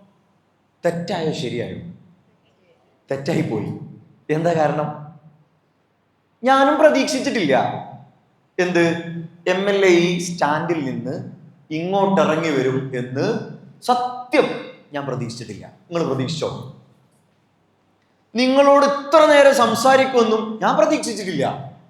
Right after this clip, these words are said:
നിങ്ങൾ പ്രതീക്ഷിച്ചോ? നിങ്ങൾ ഓരോരുത്തരോടും പേര് ചോദിക്കുമെന്ന്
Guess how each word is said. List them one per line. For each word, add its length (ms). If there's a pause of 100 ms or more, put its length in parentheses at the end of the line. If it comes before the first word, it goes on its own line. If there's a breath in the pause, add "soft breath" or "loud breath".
(240)
നിങ്ങൾ 200
പ്രതീക്ഷിച്ചോ? 800 (1080)
നിങ്ങൾ 280
ഓരോരുത്തരോടും 840
പേര് 460
ചോദിക്കുമെന്ന് 680